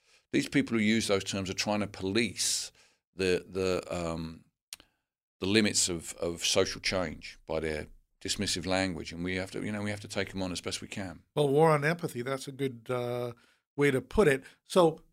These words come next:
Speaker 2: what is really going on with Brexit? You know, prior to this being published, I'm sure there'll be other
Speaker 1: Yeah.
Speaker 2: movement,
Speaker 1: Yeah.
Speaker 2: but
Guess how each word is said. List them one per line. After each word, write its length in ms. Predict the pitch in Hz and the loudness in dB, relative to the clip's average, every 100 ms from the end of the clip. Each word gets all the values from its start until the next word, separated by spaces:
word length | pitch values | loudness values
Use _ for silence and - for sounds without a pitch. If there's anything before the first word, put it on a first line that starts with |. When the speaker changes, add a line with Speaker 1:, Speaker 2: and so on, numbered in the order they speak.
| _ | _
Speaker 2:
what 260 | 170 262 269 | 8 10 12
is 140 | 156 | 10
really 260 | 196 170 160 | 6 4 6
going 220 | 151 139 | 6 6
on 180 | 131 120 | 2 0
with 160 | 117 | -4
Brexit? 640 | 117 123 - 110 98 - - _ - | -4 -4 -4 -6 -8 -18 -20 _ -2
You 80 | 180 | 0
know, 100 | 120 | 6
prior 260 | 214 254 | 10 10
to 100 | 240 | 8
this 140 | 214 160 | 4 2
being 300 | 214 170 156 | 2 0 0
published, 540 | - 180 175 165 - - - _ | 2 4 4 2 -2 -12 -20 _
I'm 200 | 160 156 | 0 0
sure 480 | 135 - 226 208 185 | 0 0 2 4 4
there'll 220 | 170 160 | 6 4
be 260 | 147 151 165 | 4 2 0
other 260 | - 165 160 | 2 6 8
Speaker 1:
Yeah. 140 | 135 | 8
Speaker 2:
movement, 560 | 139 120 120 117 123 - | 6 2 0 -2 -4 -14
Speaker 1:
Yeah. 440 | _ _ _ - | _ _ _ 4
Speaker 2:
but 360 | 208 170 - | 8 10 8